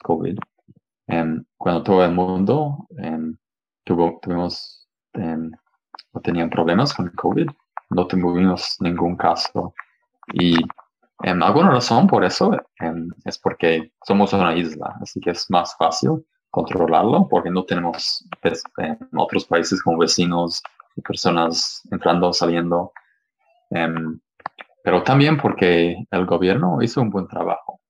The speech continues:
de verdad, tomó en serio desde el día uno y nos ponemos en,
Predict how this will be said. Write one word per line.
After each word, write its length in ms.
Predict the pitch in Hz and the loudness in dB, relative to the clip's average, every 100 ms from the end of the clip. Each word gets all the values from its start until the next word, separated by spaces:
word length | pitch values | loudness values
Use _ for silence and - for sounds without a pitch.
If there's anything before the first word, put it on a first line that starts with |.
| - | -14
de 100 | 85 | -12
verdad, 240 | - 78 - | -10 -10 -6
tomó 280 | 87 87 82 | -6 -6 -8
en 120 | 82 | -10
serio 560 | - 90 92 92 92 87 | -2 0 0 0 0 -4
desde 280 | 85 85 85 | -6 -4 -4
el 140 | 85 | -4
día 220 | 90 85 | -2 -2
uno 400 | 80 101 143 - _ _ _ _ _ - | -2 -2 -4 -6 _ _ _ _ _ -6
y 60 | |
nos 260 | 90 - - | -4 -4 -4
ponemos 560 | 92 90 95 82 - | -4 0 0 0 -4
en, 420 | 92 85 85 82 | -8 -6 -8 -10